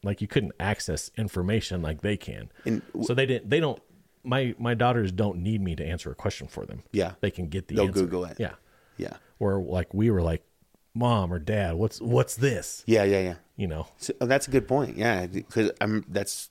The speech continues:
Speaker 2: a great point. Like,
Speaker 1: Or
Speaker 2: that
Speaker 1: it was like, "Go look in the encyclopedia."
Speaker 2: Yeah.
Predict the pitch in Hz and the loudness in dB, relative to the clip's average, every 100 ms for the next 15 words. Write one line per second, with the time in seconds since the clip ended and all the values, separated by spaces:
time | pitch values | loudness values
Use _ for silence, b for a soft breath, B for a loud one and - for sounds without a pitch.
0 | - 101 107 - 95 80 - - 64 - | -4 2 2 2 -4 -6 -10 -12 -12 -14
1 | _ 120 135 127 107 113 107 120 117 120 | _ 4 6 6 6 2 4 4 6 6
2 | - 127 110 101 135 110 98 - 143 113 | 4 4 4 4 2 0 0 0 -2 0
3 | 87 - 120 | -2 0 2